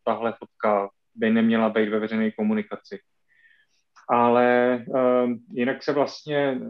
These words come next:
nesnažíme, neusilujeme o to, nehlídáme, aby všichni používali,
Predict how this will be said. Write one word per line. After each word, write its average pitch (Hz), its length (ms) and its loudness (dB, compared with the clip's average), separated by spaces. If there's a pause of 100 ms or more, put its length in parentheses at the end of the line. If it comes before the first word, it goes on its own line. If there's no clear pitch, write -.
(180)
nesnažíme, 131 880 2 (440)
neusilujeme 143 560 2
o 131 140 2
to, 131 220 0
nehlídáme, 127 680 0
aby 117 200 -6
všichni - 400 -20
používali, 120 720 0